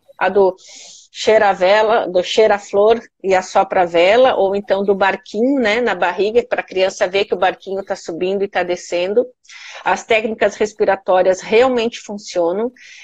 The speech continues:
e a gente deve iniciar muito precocemente o treinamento das crianças, tanto na meditação quanto no mindfulness, porque isso depois nos ajuda, né, a nos conectar mais rapidamente com elas nesses episódios.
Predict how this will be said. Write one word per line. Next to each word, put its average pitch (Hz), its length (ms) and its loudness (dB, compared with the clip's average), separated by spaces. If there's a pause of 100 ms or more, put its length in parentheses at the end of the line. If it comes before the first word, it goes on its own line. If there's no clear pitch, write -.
e 202 80 2
a 196 60 4
gente 214 240 0
deve 202 280 2
iniciar 214 380 0
muito 233 260 -2
precocemente 247 760 0
o 240 40 4
treinamento 214 560 -2
das 202 200 -2
crianças, 185 480 -2
tanto 240 240 -4
na 269 120 0
meditação 226 680 -2
quanto 214 240 -2
no 180 360 -4
mindfulness, 202 840 -2 (420)
porque 214 300 -2
isso 240 220 0
depois 240 360 2
nos 240 200 2
ajuda, 226 480 0 (280)
né, 190 300 -2
a 190 320 2
nos 202 180 -4
conectar 214 460 -2
mais 220 240 0
rapidamente 220 720 -4
com 220 120 -6
elas 202 280 0
nesses 214 480 0
episódios. 208 760 -4